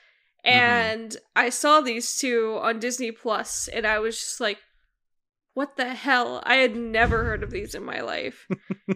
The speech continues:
Speaker 2: And they looked so campy. I knew they were going to be bad, but I did not know
Speaker 1: Yeah.
Speaker 2: how bad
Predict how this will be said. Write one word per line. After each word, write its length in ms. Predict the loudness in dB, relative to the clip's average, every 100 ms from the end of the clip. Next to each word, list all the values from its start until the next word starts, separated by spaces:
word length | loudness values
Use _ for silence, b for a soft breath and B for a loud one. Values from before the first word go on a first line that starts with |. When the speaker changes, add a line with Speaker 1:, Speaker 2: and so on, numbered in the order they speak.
| 2
Speaker 2:
And 240 | 4 4
they 220 | 4 6 6
looked 360 | 8 6 6
so 720 | -4 -2 -2 0 8 10 10
campy. 500 | 6 0 2 2 2 4
I 200 | 6 4
knew 380 | 2 2 2
they 140 | 2 2
were 120 | 2
going 260 | -2 -2 -4
to 60 |
be 140 | -12 -4
bad, 380 | 0 2 2
but 100 | 2
I 160 | 6 6
did 220 | 6 0
not 200 | 0 0
know 140 | 0 2
Speaker 1:
Yeah. 100 | 4
Speaker 2:
how 420 | 8 8 8 4
bad 580 | 4 4 2 0 -2